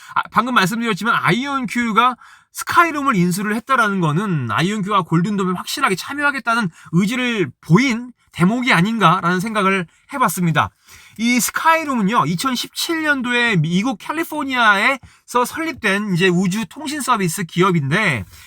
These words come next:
이 스카이룸의 기술력이 이미 입증이 됐다. 왜? 자, 볼게요. 여러분들, 그 우주개발국 있죠? 스페이스 디벨롭먼트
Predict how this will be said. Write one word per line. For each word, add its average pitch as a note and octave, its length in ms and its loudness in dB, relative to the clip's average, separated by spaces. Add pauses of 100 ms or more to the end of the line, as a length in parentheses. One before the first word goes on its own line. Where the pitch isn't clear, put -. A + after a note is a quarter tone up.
(280)
이 A#3+ 100 0
스카이룸의 C#4+ 580 -2
기술력이 A3 560 2
이미 A3 400 0
입증이 A3+ 320 -2
됐다. E3 320 2
왜? D3+ 300 0 (100)
자, A#2 300 -2
볼게요. C#3 480 -6
여러분들, G3 340 -2 (460)
그 G#3 180 0
우주개발국 C4 720 2
있죠? G3+ 220 -4
스페이스 - 420 -8
디벨롭먼트 A3+ 680 -4